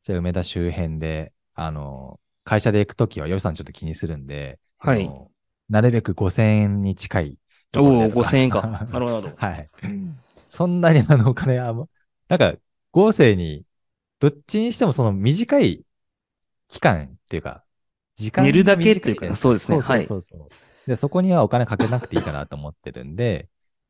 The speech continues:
Speaker 2: うん、うん。
Speaker 1: だから予算的には五千円から八千円ぐらいの、えー、まあ、駅から徒歩五分ぐらいでみたいな検索をして、
Speaker 2: うん、うん、うん。
Speaker 1: で、あと日程が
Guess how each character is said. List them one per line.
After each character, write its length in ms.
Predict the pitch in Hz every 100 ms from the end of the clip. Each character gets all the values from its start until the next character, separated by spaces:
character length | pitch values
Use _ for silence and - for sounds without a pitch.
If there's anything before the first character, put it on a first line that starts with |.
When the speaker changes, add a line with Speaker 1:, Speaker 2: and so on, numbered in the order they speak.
| _
Speaker 2:
う 60 | 135
ん、 140 | 113
う 40 | 120
ん。 0 |
Speaker 1:
だ 60 | 101
か 60 |
ら 60 | 82
予 120 | 90
算 240 | - 92
的 180 | 90 95
に 80 | 110
は 60 | 82
五 120 | 78
千 180 | - 78
円 80 |
か 100 | 73
ら 60 | 78
八 160 | 76 76
千 200 | - 76
円 80 |
ぐ 120 | 76 80
ら 100 | 71
い 60 |
の、 300 | 95 131 78 _ _ _ _ _ _
え 340 | - 69 67
ー、 20 | 71
ま 100 | 80
あ、 60 |
駅 220 | 69 -
か 120 | - 71
ら 180 | 62 _
徒 100 | -
歩 160 | 80 67
五 160 | - 85
分 200 | 107 113
ぐ 80 |
ら 100 | 117
い 60 | 85
で 120 | 95
み 100 | 85
た 80 | 80
い 60 | 67
な 80 | _
検 200 | - 73
索 200 | 73 76
を 180 | 64 - _
し 120 | -
て、 200 | 170 135 - - - _
Speaker 2:
う 60 | 131
ん、 100 | 120 -
う 60 | 110
ん、 20 |
う 240 | 90 98
ん。 140 | 90 -
Speaker 1:
で、 60 | -
あ 40 |
と 80 | 90
日 200 | 127 113
程 380 | - 123 117 113
が 200 | 117 110